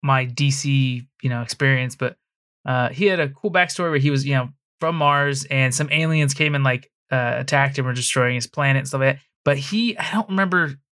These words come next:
exactly, but I think he got, like, pulled to Earth from some scientist is doing some experiment or whatever. He was, like, taken from his planet,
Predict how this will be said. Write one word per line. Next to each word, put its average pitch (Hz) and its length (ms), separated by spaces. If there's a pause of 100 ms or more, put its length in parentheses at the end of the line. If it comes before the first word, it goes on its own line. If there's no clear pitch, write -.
(140)
exactly, 156 360
but 135 60
I 131 40
think 175 160
he 196 240
got, 165 220
like, 131 260 (680)
pulled 180 320
to 160 120
Earth 160 340
from 143 200
some 147 220
scientist 143 1000 (120)
is 139 120
doing 147 200
some 139 180
experiment 139 440
or - 20
whatever. 127 220
He 151 420 (340)
was, 139 120
like, 135 140
taken 156 360
from 139 180
his 131 120
planet, 135 480